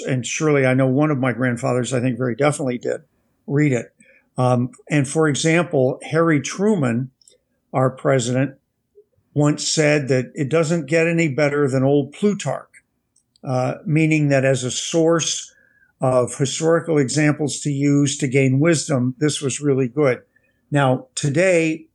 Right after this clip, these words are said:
these things from the ancients are not nearly as popular as they used to be, but I, I hope by giving this example, maybe some people say, "Hey, maybe we ought to take a look at these things."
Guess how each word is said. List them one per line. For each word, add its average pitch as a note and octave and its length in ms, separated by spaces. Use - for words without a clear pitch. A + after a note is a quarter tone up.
these D3 340
things D3+ 300
from C#3+ 180
the C#3 180
ancients D3+ 440
are C#3+ 80
not C#3 240
nearly C#3+ 320
as C3 160
popular C#3 500
as A#2+ 120
they C3+ 100
used F#3 300
to - 80
be, B2 200
but A#2+ 220
I, C#3 340
I - 20
hope E3+ 300
by C#3+ 140
giving D3 300
this C#3+ 180
example, D#3 460
maybe C3 300
some B2+ 180
people C#3+ 340
say, C3 280
"Hey, C#4+ 280
maybe D3 260
we D#3 120
ought D3+ 140
to D3 80
take C#3+ 240
a D#3 60
look F#3 180
at - 100
these - 240
things." - 360